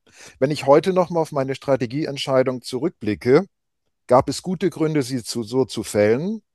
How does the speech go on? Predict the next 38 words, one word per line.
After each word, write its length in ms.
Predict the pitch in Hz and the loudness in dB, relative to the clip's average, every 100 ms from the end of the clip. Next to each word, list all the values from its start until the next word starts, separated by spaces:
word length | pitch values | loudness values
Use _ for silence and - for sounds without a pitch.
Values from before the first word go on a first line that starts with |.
| _ | _
nämlich 320 | 110 107 - | -6 -6 0
A, 320 | 110 123 139 | 4 4 4
B 340 | 170 135 127 113 | 0 -2 -2 -2
und 200 | 101 - | -8 -10
C. 440 | - 98 104 151 - _ _ _ _ - | -8 -2 2 2 -2 _ _ _ _ -6
Auf 160 | 143 - | -6 2
der 140 | 160 | 4
anderen 420 | 147 196 214 202 | 4 4 4 2
Seite 420 | 170 135 135 151 143 | 2 4 4 2 0
habe 140 | 143 | -4
ich 100 | - | -4
vielleicht 380 | 156 135 135 - | 2 4 4 0
zu 240 | - 110 | -12 -4
wenig 340 | 120 143 165 - | -2 0 -2 -2
gewichtet, 560 | 156 156 143 - 147 _ _ _ _ | -2 -2 -4 -4 -6 _ _ _ _
diesen 380 | 135 175 160 156 | -6 -6 -6 -8
und 160 | 131 | -6
diesen 260 | 139 143 143 | -4 -4 -4
und 140 | 117 | -6
diesen 220 | 131 117 104 | -6 -6 -8
Aspekt. 680 | 95 - 101 135 - - _ _ _ | -8 -2 2 2 2 -16 _ _ _
Und 180 | - 120 | -10 2
deshalb 400 | 139 139 160 143 | 2 2 -2 -4
sehe 280 | - 123 139 | -2 -2 -2
ich 120 | 135 | 0
jetzt, 380 | 131 127 - - _ _ | 0 0 -2 -12 _ _
dass 160 | 113 - | -8 -4
die 100 | 113 | -6
Entscheidung 500 | 110 113 113 123 123 | 0 2 2 2 -2
nicht 260 | 151 - | -4 -6
so 120 | - 180 | -2 0
aufgeht, 460 | 120 - - 139 | 0 -2 -4 -4
wie 60 | 123 | -4
ich 100 | 113 | -6
mir 100 | 117 | -2
das 180 | 101 - | -2 -4
gedacht 440 | 90 90 92 - | -4 -4 -6 -4
habe. 360 | 123 117 135 | 0 2 2